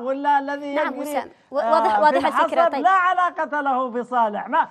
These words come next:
Speaker 1: من هم الذين يتقاتلون؟ تتحدثين
Speaker 2: تت-،
Speaker 1: عن أبو
Speaker 2: يتقاتل كل
Speaker 1: العباس
Speaker 2: اليمنيون بسبب
Speaker 1: وتتح-
Speaker 2: تغييب الدولة وتغيب مؤسسات الأمن بسبب
Speaker 1: وهذا
Speaker 2: الانقلاب،
Speaker 1: ما
Speaker 2: دكتور
Speaker 1: حصل
Speaker 2: عادل.
Speaker 1: نتيجة
Speaker 2: طيب.
Speaker 1: للأسف الشديد
Speaker 2: نعم، هذه
Speaker 1: نتيجة
Speaker 2: نتيجة طبيعية
Speaker 1: الوضع
Speaker 2: للانقلاب، دكتور
Speaker 1: السياسي.
Speaker 2: عادل. يعني ما الذي تتوقعه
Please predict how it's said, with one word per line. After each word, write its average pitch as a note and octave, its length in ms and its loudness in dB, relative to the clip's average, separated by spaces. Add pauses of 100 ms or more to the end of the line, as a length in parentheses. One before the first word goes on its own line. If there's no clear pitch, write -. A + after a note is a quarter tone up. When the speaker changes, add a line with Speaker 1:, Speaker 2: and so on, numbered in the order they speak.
Speaker 1:
من F4+ 200 0
هم G4 160 0
الذين F4 380 0
يتقاتلون؟ C4 880 -2
تتحدثين D4 720 -6
Speaker 2:
تت-، E4 60 -6
Speaker 1:
عن D4 140 -6
أبو D#4+ 240 -2
Speaker 2:
يتقاتل C#4 180 2
كل F#4 80 -4
Speaker 1:
العباس E4 200 -2
Speaker 2:
اليمنيون D#4+ 320 -4
بسبب E4 300 2
Speaker 1:
وتتح- D4+ 100 4
Speaker 2:
تغييب D#4 240 -2
الدولة D#4+ 440 2
وتغيب D4 320 -4
مؤسسات C#4 440 -8
الأمن C#4+ 360 -6
بسبب C4+ 400 -8
Speaker 1:
وهذا E4 300 2
Speaker 2:
الانقلاب، E4 200 0
Speaker 1:
ما D#4+ 140 -2
Speaker 2:
دكتور D4 180 0
Speaker 1:
حصل E4 120 0
Speaker 2:
عادل. D#4 200 -2
Speaker 1:
نتيجة D4+ 320 -4
Speaker 2:
طيب. D4 120 0
Speaker 1:
للأسف D4 440 0
الشديد C#4+ 380 -6
Speaker 2:
نعم، D#4 100 -4
هذه D4+ 180 -4
Speaker 1:
نتيجة E4 220 -2
Speaker 2:
نتيجة D4 300 -2
طبيعية D#4 300 0
Speaker 1:
الوضع C#4+ 260 2
Speaker 2:
للانقلاب، D#4+ 280 0
دكتور C#4+ 200 -14
Speaker 1:
السياسي. D#4 140 0
Speaker 2:
عادل. C#4 260 0
يعني C4 120 -4
ما D#4 80 -6
الذي D#4 160 -4
تتوقعه D4 600 -6